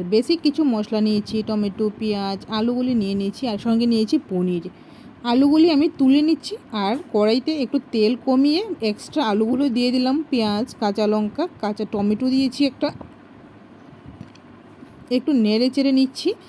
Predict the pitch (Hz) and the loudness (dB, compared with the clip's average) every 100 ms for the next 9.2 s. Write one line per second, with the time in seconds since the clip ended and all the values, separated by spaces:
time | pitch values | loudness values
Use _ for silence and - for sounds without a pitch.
0 | - - - 262 269 330 330 220 190 196 | -20 -20 -4 -2 0 2 2 2 0 0
1 | 196 226 269 262 202 220 208 190 196 285 | 0 0 -2 0 2 0 0 -2 -2 -2
2 | - 196 180 160 - - - - 262 277 | -2 0 0 -4 -10 -20 -20 -4 0 2
3 | 311 294 311 339 330 269 226 - 220 - | 2 2 2 2 0 0 -2 -4 -6 -2
4 | 214 214 233 254 190 208 254 262 262 285 | 0 0 0 -2 -4 -2 0 0 -2 -2
5 | 285 330 240 180 143 202 208 233 214 214 | 2 2 0 -2 -2 -2 0 0 0 0
6 | 220 233 254 240 254 349 208 185 190 - | 0 0 -2 0 -2 -2 -4 -4 -6 -6
7 | 196 175 175 160 165 190 208 220 202 254 | -4 -4 -4 -8 -8 -4 -2 -2 -2 -4
8 | - - - - - 240 240 233 214 190 | -6 -14 -20 -8 -2 -2 2 2 2 -2
9 | 160 | -6